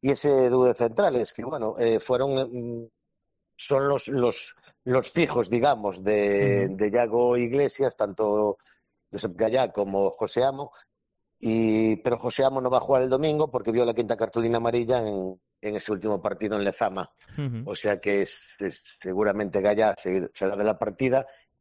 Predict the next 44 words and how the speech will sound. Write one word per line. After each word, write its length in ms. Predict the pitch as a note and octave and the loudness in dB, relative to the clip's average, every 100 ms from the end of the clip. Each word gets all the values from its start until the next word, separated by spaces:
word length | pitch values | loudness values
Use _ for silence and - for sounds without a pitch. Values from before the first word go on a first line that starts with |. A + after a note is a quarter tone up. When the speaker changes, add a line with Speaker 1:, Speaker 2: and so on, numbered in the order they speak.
| _ - | _ -18
Speaker 1:
y 120 | G#2 | -8
posiblemente 520 | G2 - G#2+ G#2+ G#2 | -6 -2 -2 -2 -2
sea 300 | - A2+ G2+ - - | 0 0 0 -4 -4
Pablo 260 | G#2 F#2+ | -2 -2
Trigueros 560 | F#2 F#2 G#2 G2 F#2+ - | -2 0 2 2 0 0
el, 560 | F#2+ F2+ F2 F2 F2 - | 0 0 -2 -4 -6 -10
el 140 | - G#2 | -2 -2
acompañante 800 | G2+ G2 G2 F#2+ G2+ F2+ - F#2 | 0 -2 -2 -2 -4 -4 -2 0
del, 380 | F#2+ F2+ E2+ - _ _ | 0 0 -4 -10 _ _
del 160 | F#2 G2+ | -4 -2
destinerfeño 680 | G2+ - G2+ F#2+ A2+ G2 G2+ | -2 -2 -2 -2 -2 -2 0
ahí 140 | G2 | 0
en, 360 | G2 F#2 F#2 - - | -2 -4 -8 -12 -8
en 140 | G#2 | -4
el 80 | G2 | -4
centro 240 | G#2 G#2+ | -2 0
de 60 | G2 | 2
la 60 | |
defensa. 360 | F#2+ F2+ D#2+ - _ _ - - _ _ - | 0 -2 -10 -14 _ _ -20 -20 _ _ -8
Speaker 2:
Pues 140 | B2+ | -4
veremos, 340 | C3+ B2+ G#2+ | -2 -2 -4
veremos 320 | G2+ A2 A2+ G#2+ | -6 -6 -4 -4
qué 60 | |
ocurre 260 | G#2+ A2 A2 | -4 -4 -6
el 80 | A2 | -8
domingo 560 | A2 A2+ A2+ A2+ G#2+ - _ | -8 -10 -8 -8 -8 -12 _
en 180 | - A2 | -10 -6
el 300 | G#2+ G#2+ G#2+ | -4 -4 -2
Anxo 240 | A2 A2 G#2 | -4 -4 -4
Carro. 180 | G#2+ | -4
Seguramente 520 | A2+ A2 G#2+ G#2 G#2+ G#2+ | -4 -4 -4 -4 -4 -6
se 120 | G#2 | -6
verá 380 | G#2+ A2 G#2+ G2+ - - | -4 -4 -4 -8 -14 -8
un 160 | B2 | -2
gran 180 | B2+ C3 | 0 0
espectáculo 500 | C3 A#2+ C3+ C3+ D3+ | 0 -2 -2 0 0
y 80 | D3 | -2
ojalá 540 | A#2+ B2 A#2+ A#2 A2+ - | -2 -2 -2 0 -2 -4
un 120 | A#2 | -4
buen 160 | A2+ G#2 | -2 -2
partido. 460 | G#2 G2 G2 F#2 | -4 -6 -6 -6
Ignacio, 540 | F2+ A#2+ D#3+ E3 D#3+ B2+ | -6 -4 -2 -2 -2 -2
muchísimas 420 | B2 C3 D#3+ D#3+ | -6 -6 -4 -2
gracias. 480 | E3 E3+ D#3 A#2+ | 0 0 0 -2